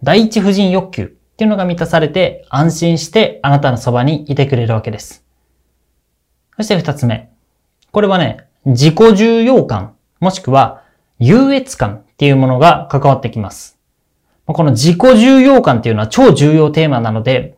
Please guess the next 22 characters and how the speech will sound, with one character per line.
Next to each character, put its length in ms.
こ 100
れ 60
は 60
ま 100
た 120
近 300
い 100
う 80
ち 140
に 240
詳 160
し 100
く 120
解 180
説 200
し 80
ま 100
す 100
が、 380
要 280
は、 380
「あ、 260